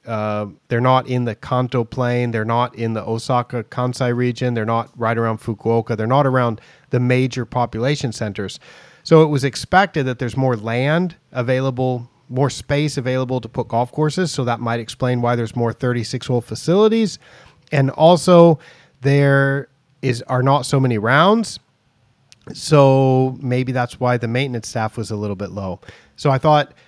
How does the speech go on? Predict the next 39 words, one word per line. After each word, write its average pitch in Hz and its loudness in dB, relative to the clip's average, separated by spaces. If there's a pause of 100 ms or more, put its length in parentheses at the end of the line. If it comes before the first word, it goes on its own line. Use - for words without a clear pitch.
"Let 151 2
me 226 -2
update 156 0
this 113 -4
after 131 -4
I 143 2
visited 117 -4
more 104 -4
courses." 208 0 (340)
And 127 -2
in 139 0
the 127 0
last 156 0
week, 175 0
when 135 -2
I 123 0
visited 120 -6
sixteen 196 -2
golf 127 0
facilities, 117 -4
which 123 -6
were 123 0
in 123 -2
the 113 -2
Tokyo 127 0
area 123 0
and 113 -4
in 104 -6
the 95 -8
Osaka 127 -2
area 117 -2
and 117 -4
in 110 -4
the 101 -6 (420)
Western 123 0
Japan 123 -2
area 113 0
around 110 -2
Fukuoka, 120 -2